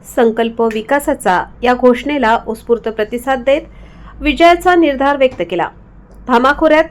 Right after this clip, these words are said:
गेल्या काळात झालेल्या विकास कामांचा उल्लेख करत पुढील काळातही सर्वसमावेशक विकास, मूलभूत सुविधा, पाणी पुरवठा, रस्ते, शिक्षण व आरोग्याच्या प्रश्नांवर प्राधान्य देण्यात येईल असा विश्वास यावेळी व्यक्त करण्यात आला.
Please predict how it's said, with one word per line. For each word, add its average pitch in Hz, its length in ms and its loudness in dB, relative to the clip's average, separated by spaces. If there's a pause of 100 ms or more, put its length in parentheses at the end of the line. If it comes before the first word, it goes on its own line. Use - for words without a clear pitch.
(100)
गेल्या 269 220 4
काळात 262 320 2 (220)
झालेल्या 247 340 2
विकास 233 380 -2
कामांचा 226 420 0
उल्लेख 226 380 0
करत 285 200 2 (540)
पुढील 302 260 2
काळातही 311 560 4
सर्वसमावेशक 311 920 0
विकास, 285 460 -2
मूलभूत 233 380 -2
सुविधा, 233 500 -2
पाणी 214 360 0
पुरवठा, 214 540 -2
रस्ते, 202 560 -4 (120)
शिक्षण 214 500 -4
व 220 120 -8
आरोग्याच्या 208 520 0
प्रश्नांवर 247 600 -2 (540)
प्राधान्य 294 460 2
देण्यात 311 320 0
येईल 311 260 2
असा 247 200 -2
विश्वास 233 460 -2
यावेळी 220 280 2
व्यक्त 240 240 -4
करण्यात 170 320 -4
आला. 165 160 -4